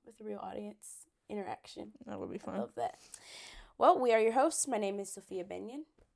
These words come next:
Speaker 1: As you would already know if you've seen any of our previous podcasts, and this is my cousin, Peyton Benyon.
Speaker 2: Welcome back to our channel, everybody.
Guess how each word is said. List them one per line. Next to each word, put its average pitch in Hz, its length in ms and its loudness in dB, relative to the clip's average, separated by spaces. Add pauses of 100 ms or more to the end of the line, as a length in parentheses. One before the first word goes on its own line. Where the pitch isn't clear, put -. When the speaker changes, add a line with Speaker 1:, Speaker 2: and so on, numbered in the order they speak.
Speaker 1:
As 175 380 -10
you 180 200 -8
would 175 260 -4
already 170 320 -2
know 170 140 -2
if 208 120 -8
you've 180 140 -14
seen 165 180 -6
any 165 160 -8
of 165 60 -14
our - 80 -6
previous - 360 -10
podcasts, 214 560 -4
and 202 200 -6
this 208 160 -10
is 214 80 -16
my 226 100 -6
cousin, 262 320 -6 (180)
Peyton 214 280 -8
Benyon. 196 320 -8 (360)
Speaker 2:
Welcome 262 400 6
back 220 280 4
to 226 140 -2
our 202 140 4
channel, 208 380 -2
everybody. 202 720 0